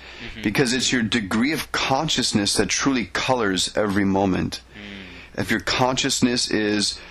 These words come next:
Speaker 2: something that's overridden by the ego, so you have a low form of consciousness, or you're unconscious actually, then in that ego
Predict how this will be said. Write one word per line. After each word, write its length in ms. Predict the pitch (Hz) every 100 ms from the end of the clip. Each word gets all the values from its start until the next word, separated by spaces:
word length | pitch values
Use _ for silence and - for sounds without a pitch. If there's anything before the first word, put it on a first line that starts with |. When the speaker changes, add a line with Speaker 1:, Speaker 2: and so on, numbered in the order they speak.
| - -
Speaker 2:
something 640 | - - 131 120 127 120
that's 500 | 107 101 98 - - - - -
overridden 540 | 120 117 120 110 120 120
by 140 | 113
the 100 | 104
ego, 340 | 98 113 123 123
so 180 | -
you 60 | 117
have 100 | 95
a 40 |
low 360 | 98 98 104 113
form 240 | - 123
of 140 | 120 -
consciousness, 640 | - 123 120 120 120 -
or 120 | -
you're 180 | 104 98 -
unconscious 720 | 127 147 - 95 92 101 -
actually, 540 | 95 92 - 95 101 - - - - -
then 160 | 120 123
in 100 | 120
that 220 | 117 -
ego 460 | 127 131 135 127